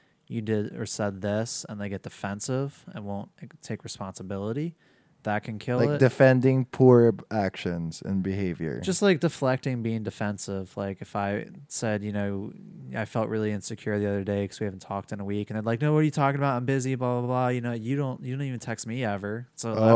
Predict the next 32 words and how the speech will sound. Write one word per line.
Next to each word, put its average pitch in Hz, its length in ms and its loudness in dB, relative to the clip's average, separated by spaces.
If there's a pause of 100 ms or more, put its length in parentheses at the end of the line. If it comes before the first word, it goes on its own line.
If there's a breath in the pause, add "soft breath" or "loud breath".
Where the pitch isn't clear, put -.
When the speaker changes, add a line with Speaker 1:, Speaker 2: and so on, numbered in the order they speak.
(120)
Speaker 1:
what 120 60 12
you're 117 100 12
Speaker 2:
Oh, 117 60 10
Speaker 1:
talking 113 300 10
Speaker 2:
right. 110 60 8
Speaker 1:
about. 107 200 4
Speaker 2:
So, 120 160 8
like, 117 260 4
the 117 200 4 (100)
problem 135 420 10
Speaker 1:
That 135 60 8
Speaker 2:
is 117 100 6
approached, 117 600 6
and 110 160 0
instead 117 280 2
of 104 120 2
dealing 113 300 4
with 104 140 2
it, 98 100 0
they 104 80 2
just 104 180 4
Speaker 1:
it, - 40 -2
Speaker 2:
swipe 110 240 6
it 104 80 4
Speaker 1:
it's 98 80 4
Speaker 2:
away. 95 160 4
Speaker 1:
swiped 113 260 4
away 104 460 2 (100)
with 110 220 -8
the, 113 80 -8
being, 101 640 -10 (220)
uh, 98 280 -4